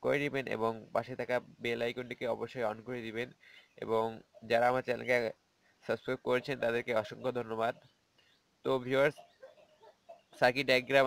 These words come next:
আমি ভিডিও শেষে দিয়ে দিব। তো ভিউয়ার্স, যেহেতু একটি ট্রানজিস্টর, এটা চলাকালীন, মানে, ব্যবহার, মানে, চলাকালীন এটা খুব প্রচণ্ড হিট হবে।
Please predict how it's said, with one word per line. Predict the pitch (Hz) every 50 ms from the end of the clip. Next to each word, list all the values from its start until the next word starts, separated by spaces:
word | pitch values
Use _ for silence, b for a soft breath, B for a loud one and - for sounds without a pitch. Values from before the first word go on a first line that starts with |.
| 123
আমি | 127 131 135 131 120 127
ভিডিও | 120 120 127 131 -
শেষে | - 123 127 135 123 123
দিয়ে | 123 127 127 123
দিব। | 123 117 123 147 156 - _ _ _ B B B B B B B B _ -
তো | 131 131 123 117 123
ভিউয়ার্স, | 135 135 139 151 160 147 _ _ _ _ _ _ _ _ _ _ _ _ _ _ _
যেহেতু | - 113 131 131 123 - 143 131
একটি | 127 120 143 139 -
ট্রানজিস্টর, | 131 117 123 131 131 123 - - 139 143 143 131 87 127
এটা | 120 127 123 127 127 123 123 127 131 - _ _ - - - -
চলাকালীন, | 135 123 123 123 123 135 135 135 139 139 - - - - 90
মানে, | 123 127 127 127 120 120
ব্যবহার, | 120 120 123 139 135 135 123 - _ _ _ b b b b b b _ _ _ -
মানে, | 135 135 135 -
চলাকালীন | 143 131 131 139 139 147 147 156 151 139 123 - 135
এটা | 127 131 131 123 127 -
খুব | - - - - - 139
প্রচণ্ড | 143 139 - 139 131 139 143 143 131 123
হিট | 135 131 135 131
হবে। | 123 120 123 135